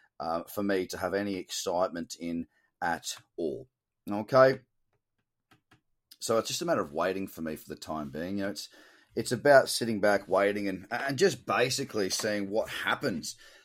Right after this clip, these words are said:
uh, throughout the day. So, yeah, it's a good day to go fishing, good day to do something else with your life, because at the moment, well, at least for the first half of the day, at the moment, there's not much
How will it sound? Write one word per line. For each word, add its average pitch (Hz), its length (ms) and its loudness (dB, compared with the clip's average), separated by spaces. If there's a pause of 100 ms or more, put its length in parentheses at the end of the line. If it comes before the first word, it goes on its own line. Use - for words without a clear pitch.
(180)
uh, 92 480 0
throughout 123 420 6
the 131 80 0
day. 143 360 4
So, 143 240 6
yeah, 165 180 8
it's 170 140 6
a - 60 -10
good 233 160 -4
day 185 180 6
to 147 40 2
go 139 140 2
fishing, 165 400 0
good 175 140 -2
day 156 100 4
to 131 100 -2
do 123 60 -4
something 117 320 -2
else 127 180 0
with 123 120 -6
your 131 80 0
life, 135 260 4
because 127 260 -2
at 123 80 -4
the 127 60 -4
moment, 135 380 0
well, 120 100 0
at 131 80 2
least 170 220 2
for 104 80 -4
the - 60 -10
first 131 280 0
half 101 220 2
of 101 100 -8
the 107 80 0
day, 120 80 4
at 107 120 0
the 117 40 -6
moment, 123 320 0
there's 110 140 -8
not 120 120 -8
much 127 520 -2